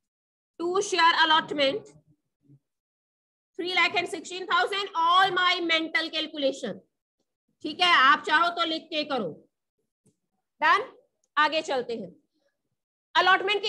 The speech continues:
इमीडिएटली बाद जिस बंदे ने अलॉटमेंट मनी नहीं दी थी उसके शेयर फॉरफिट करो। What is the called up capital? What is the called up capital? सेवन, सेवन थाउजेंड डेबिट हो जाएगा शेयर कैपिटल में, करो फिर एंट्री। मीन्स फुल फ्लेज क्वेश्चन में भी he can introduce the topic of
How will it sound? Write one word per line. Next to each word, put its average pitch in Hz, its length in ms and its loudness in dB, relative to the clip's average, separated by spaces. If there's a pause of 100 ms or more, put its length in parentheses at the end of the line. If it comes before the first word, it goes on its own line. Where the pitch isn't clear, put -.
(100)
इमीडिएटली 427 500 -2
बाद 370 320 6
जिस 440 140 -4 (100)
बंदे 381 260 2
ने 196 120 -2
अलॉटमेंट 370 420 0
मनी 370 220 0
नहीं 381 260 -4
दी 381 180 -6
थी 403 60 -6
उसके 392 240 -10
शेयर 349 260 0
फॉरफिट 330 500 0
करो। 330 160 6 (240)
What 269 140 -2
is - 60 -8
the 330 120 -4
called 285 260 0
up 294 80 -8
capital? 311 320 -10 (1200)
What 320 120 4
is 381 80 2
the 359 140 4
called 339 260 6
up 359 100 0
capital? 349 420 2 (120)
सेवन, 285 380 4
सेवन 349 440 2
थाउजेंड 349 320 2
डेबिट 330 280 -2
हो 359 120 -4
जाएगा 359 220 2
शेयर 370 200 0
कैपिटल 349 400 -4
में, 381 80 -10 (680)
करो 277 240 4
फिर 320 100 0
एंट्री। 311 280 -2 (840)
मीन्स 339 300 4
फुल 415 220 4
फ्लेज 415 240 4
क्वेश्चन 370 360 2
में 403 140 2
भी 415 160 0
he 370 100 0 (120)
can 392 240 2
introduce 370 440 -4
the 392 120 -10
topic 349 380 0
of 403 60 2